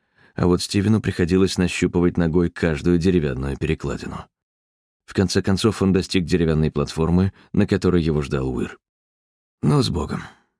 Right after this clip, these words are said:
Ничего тут страшного нет. Всего лишь узкий туннель». Запыхавшийся Стивен спросил: «А вам не следовало направить сюда санитаров?»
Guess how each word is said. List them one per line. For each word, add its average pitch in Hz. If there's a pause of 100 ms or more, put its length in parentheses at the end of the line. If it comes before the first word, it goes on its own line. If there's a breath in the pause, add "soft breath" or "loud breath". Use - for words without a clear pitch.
(360)
Ничего 120
тут 104
страшного 78
нет. - (680)
Всего -
лишь 143
узкий 92
туннель». - (1120)
Запыхавшийся 85
Стивен 82
спросил: - (1040)
«А 85
вам 92
не 98
следовало 156
направить 98
сюда 92
санитаров?» 92